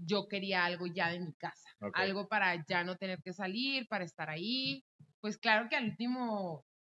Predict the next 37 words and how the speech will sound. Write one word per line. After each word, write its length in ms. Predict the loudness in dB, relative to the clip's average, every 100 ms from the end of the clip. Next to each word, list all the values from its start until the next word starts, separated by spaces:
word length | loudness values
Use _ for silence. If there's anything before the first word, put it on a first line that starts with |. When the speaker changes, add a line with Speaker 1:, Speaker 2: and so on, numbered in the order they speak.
| _ -8
Speaker 1:
volvemos 520 | -4 -4 -4 -4 -2
a 60 | -2
lo 120 | -2
mismo, 320 | -2 -2 -2
no 160 | -2 0
sabes 300 | 0 0 -2
el 140 | -6
destino 400 | -8 -10 -8 -8
que 120 | -10
te 100 | -10
tiene 220 | -6 -6
preparado, 540 | -6 -4 2 4 4 2
Speaker 2:
Claro. 120 | -2 0
Speaker 1:
pero 720 | 2 4 2 0 -2 -4 -10 _ _ _ -4
definitivamente, 840 | -2 -2 -2 -2 -2 -2 -4 -6
pues, 180 | -6 -6
yo 160 | -6
por 160 | -6 -6
eso 200 | -6 -8
escogí 500 | -10 -10 -8 -8 -8
esto. 360 | -8 -12 _ -20 -20
O 60 | -6
sea, 200 | -2 -2
estaba 300 | -2 -2 -2
buscando 320 | -4 -8 -8
así 120 | -8
como 220 | -8 -8 -6
que 100 | -4
algo 320 | -2 -2 0
en 100 | -2
mi 120 | -2
casa 480 | 4 4 4 0 -2
y 100 | -2
yo 100 | -2
quería 260 | -4 -2 -4
hacer 320 | -6 -8 -8
micro-, 400 | -8 -8 -8 -8